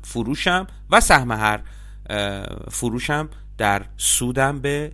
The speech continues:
چه اندازه بوده. خب، اینها کاملاً مشخص و واضح هست. اینا همه مرتبط بود با بحث مانیتری ولیو یا ارزش پولی. بذارید بریم سراغ،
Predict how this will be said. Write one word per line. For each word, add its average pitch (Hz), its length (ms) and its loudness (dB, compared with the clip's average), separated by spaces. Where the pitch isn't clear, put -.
چه - 140 -4
اندازه 95 480 -8
بوده. 117 260 -14
خب، - 260 -8
اینها 139 320 -6
کاملاً 123 520 -6
مشخص 104 500 -4
و - 100 -10
واضح 101 380 0
هست. - 240 -12
اینا 131 260 -2
همه 117 300 -2
مرتبط 127 480 -6
بود 180 200 -10
با 175 100 -4
بحث 147 380 -6
مانیتری 175 840 -4
ولیو 147 340 -4
یا 151 160 -2
ارزش 101 520 -8
پولی. - 380 -6
بذارید 277 220 0
بریم 233 120 -2
سراغ، 175 320 -2